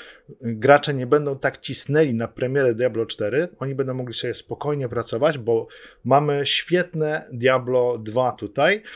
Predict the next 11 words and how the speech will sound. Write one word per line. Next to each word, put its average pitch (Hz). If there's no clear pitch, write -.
Pewnie 135
niedługo 135
nam 120
wyjdzie 123
Immortal, 123
który 120
jest, -
z -
tego 120
co 117
widziałem, 107